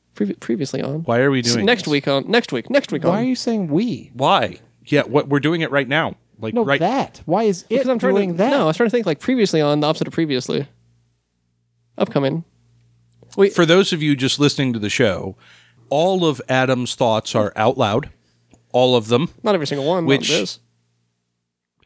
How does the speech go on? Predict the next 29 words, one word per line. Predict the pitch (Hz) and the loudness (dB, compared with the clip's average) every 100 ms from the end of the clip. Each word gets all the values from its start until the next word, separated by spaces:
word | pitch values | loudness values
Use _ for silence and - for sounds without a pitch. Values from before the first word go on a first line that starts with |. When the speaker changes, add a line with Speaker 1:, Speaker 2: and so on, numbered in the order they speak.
| _ _ _ _ _ _ | _ _ _ _ _ _
Speaker 2:
which | - 147 147 | -2 0 2
is | 147 120 | 0 0
oftentimes | - 151 - 180 165 170 156 151 156 - | 0 0 2 -2 0 2 2 2 -2 -8
just | 113 113 113 - | -6 -2 -2 -2
as | 127 | -6
disturbing | - 120 - 117 110 110 | -6 -6 -2 -2 0 -4
as | 107 - | -4 -8
you'd | 107 | -4
think | 156 160 | -4 -2
it | 180 | -2
would | 170 156 | -2 0
be. | 220 120 - - | 0 0 -6 -10
So, | - 185 180 98 - - - - | -2 0 0 -2 -8 -20 -20 -6
we | 147 185 | 0 2
have | 190 170 | 2 2
a | 160 151 139 | 2 2 0
bottle | - 147 220 196 | 0 0 2 0
that | 185 | 0
was | 165 143 | -2 -2
gifted | 220 220 240 151 | -4 0 -2 0
to | 190 170 | -2 0
us, | 135 95 - - | 0 -2 -6 -4
uh, | 131 127 117 107 - _ _ _ - | -2 2 2 0 -4 _ _ _ -4
quite | 208 208 | 0 2
a | |
while | 196 196 185 | 2 2 2
ago | 143 131 90 - _ _ | 2 0 -2 -8 _ _
that | - 120 - | -4 -4 -2
somehow | 170 185 156 143 107 | -2 0 0 2 0